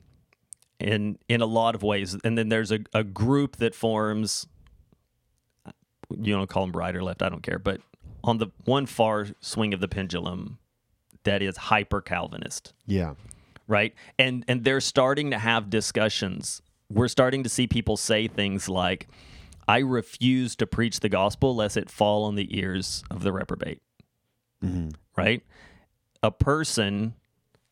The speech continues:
Speaker 1: does not deserve to hear the gospel of Jesus Christ unless we know them to be elect.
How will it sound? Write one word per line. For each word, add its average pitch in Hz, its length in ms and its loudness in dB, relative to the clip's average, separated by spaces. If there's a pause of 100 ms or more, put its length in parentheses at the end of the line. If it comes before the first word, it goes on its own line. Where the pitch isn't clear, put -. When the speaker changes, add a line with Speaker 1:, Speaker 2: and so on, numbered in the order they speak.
(560)
Speaker 1:
does 113 300 2
not 117 460 2
deserve 110 840 2
to 101 140 -2
hear 95 600 -2 (400)
the 104 80 -2
gospel 98 380 2
of 98 120 -2
Jesus 95 260 -2
Christ 87 520 -6 (720)
unless 117 540 2
we 110 220 0
know 110 420 2
them 101 640 -2 (880)
to 110 140 2
be 95 180 -2
elect. - 460 -6